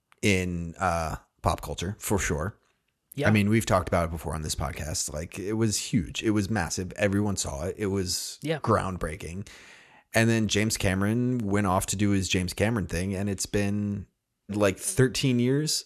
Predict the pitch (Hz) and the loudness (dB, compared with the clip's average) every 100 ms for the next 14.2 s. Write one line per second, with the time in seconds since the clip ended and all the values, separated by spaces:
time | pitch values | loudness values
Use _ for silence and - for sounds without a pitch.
0 | - - 143 147 151 156 147 160 165 160 | -4 -4 -2 2 2 2 -2 -2 -4 -10
1 | _ _ _ _ - - _ _ - - | _ _ _ _ -20 -20 _ _ -8 0
2 | 180 165 151 135 143 139 _ _ _ _ | 0 2 0 0 -4 -4 _ _ _ _
3 | _ _ _ - - 160 185 208 139 110 | _ _ _ -4 0 4 4 2 2 2
4 | 143 147 143 143 190 - - - - - | 2 2 2 0 -2 -6 -8 -6 -8 -12
5 | _ _ _ - - - - _ _ _ | _ _ _ -20 -20 -20 -20 _ _ _
6 | _ _ _ _ _ _ _ 131 143 143 | _ _ _ _ _ _ _ 4 6 4
7 | 139 139 143 135 135 131 - 123 147 135 | -2 -4 -4 0 2 2 0 4 4 4
8 | - - 165 151 139 131 - - 110 139 | -2 2 8 8 8 2 0 0 0 2
9 | 139 143 110 101 104 101 90 69 - 65 | 2 2 2 2 2 4 2 0 -4 -8
10 | - - - - - _ - 117 107 101 | -10 -14 -20 -20 -20 _ 4 4 6 6
11 | 139 160 151 123 107 107 95 92 90 - | 6 6 4 2 2 2 0 -2 -2 -2
12 | 92 90 90 87 90 95 95 98 90 - | -2 0 -2 -4 -6 -2 0 0 0 -2
13 | - 92 92 92 92 85 - - 92 85 | -4 -2 0 2 0 -2 -2 0 2 0
14 | 85 82 | -2 -4